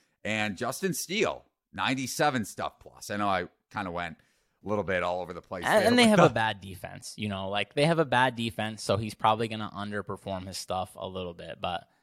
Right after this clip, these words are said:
Speaker 2: I just can't believe he's gonna be four point six E R A.
Speaker 1: Yeah. No, then listen, and he has pitched better of late. When you look at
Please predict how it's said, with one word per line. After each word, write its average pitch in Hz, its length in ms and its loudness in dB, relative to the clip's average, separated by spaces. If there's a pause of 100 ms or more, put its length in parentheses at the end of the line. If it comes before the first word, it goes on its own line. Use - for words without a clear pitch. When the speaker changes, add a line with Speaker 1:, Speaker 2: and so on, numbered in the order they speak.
(120)
Speaker 2:
I - 80 -2
just 135 180 -2
can't 143 400 0
believe 110 300 -2
he's 104 160 -8
gonna 101 180 -6
be 92 120 -12
four 95 280 0
point 90 280 -10
six - 320 -10
E 90 80 -8
R 85 200 -4
A. 82 240 -10 (640)
Speaker 1:
Yeah. 85 280 0 (420)
No, 262 200 12
then 180 220 2 (120)
listen, 127 500 8
and 160 140 4
he 175 100 6
has 220 200 4
pitched 170 340 -4
better 139 320 6
of 90 180 -4
late. 113 340 0
When 117 160 0
you 117 100 0
look 131 200 4
at 123 220 4